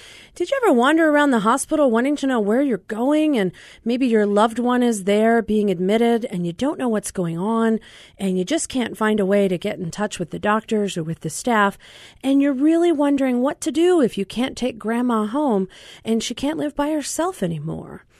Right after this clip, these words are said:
Well, there's a lot of people out there who struggle with these issues on a regular basis, and they just need some information, maybe a little guidance,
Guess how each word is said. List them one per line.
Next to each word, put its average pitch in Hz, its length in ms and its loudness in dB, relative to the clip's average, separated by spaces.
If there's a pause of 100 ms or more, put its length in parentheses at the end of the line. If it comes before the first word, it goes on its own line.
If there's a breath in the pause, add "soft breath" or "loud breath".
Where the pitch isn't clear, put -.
(460 soft breath)
Well, 294 160 -6
there's 349 220 -2
a 339 80 2
lot 349 240 2
of 359 100 -4
people 196 320 -2
out 175 220 0
there 175 200 0
who 175 120 -2
struggle 190 460 0
with 175 180 -2
these 175 220 -2
issues 185 360 -2
on 175 120 0
a 165 40 -2
regular 180 400 -2
basis, 220 540 -2 (480 loud breath)
and 294 460 2
they 330 120 0
just 415 280 -6
need 381 240 2
some 349 160 2
information, 370 840 -2
maybe 180 240 -2
a 202 80 2
little 190 220 -2
guidance, 277 680 -4